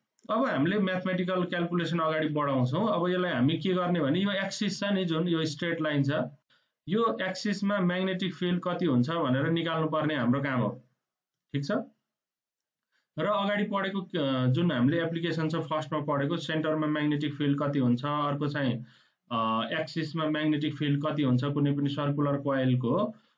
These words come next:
अ, एक्सिसमा म्याग्नेटिक फिल्ड कति हुन्छ भनेर हामीले निकालिसकेका छ है। त्यही भएर यो एक्सिसमा चाहिँ म्याग्नेटिक फिल्ड निकाल्नु पर्ने छ है। अझै पनि एकचोटि हेर,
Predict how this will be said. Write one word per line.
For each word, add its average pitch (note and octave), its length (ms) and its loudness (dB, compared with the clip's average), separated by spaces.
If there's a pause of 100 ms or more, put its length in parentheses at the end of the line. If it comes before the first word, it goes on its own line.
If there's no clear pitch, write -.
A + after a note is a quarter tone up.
(180)
अ, A#2+ 100 0
एक्सिसमा D#3 560 -2
म्याग्नेटिक D3+ 480 2
फिल्ड D3 260 0
कति D3 140 0
हुन्छ B2+ 220 2
भनेर C3 260 2
हामीले B2+ 240 2
निकालिसकेका E3 640 -2
छ C3+ 100 -4 (520)
है। G#3+ 360 -4 (200)
त्यही G3+ 140 0
भएर G#3 140 2
यो F3 240 2
एक्सिसमा G3+ 600 0
चाहिँ F3+ 200 2
म्याग्नेटिक E3+ 440 0
फिल्ड D#3+ 160 2
निकाल्नु C3 360 2
पर्ने A#2 260 -2
छ - 80 -8
है। D#3+ 80 -2
अझै F#3 340 0
पनि G#3 220 2
एकचोटि F3+ 380 -2
हेर, C3+ 420 -2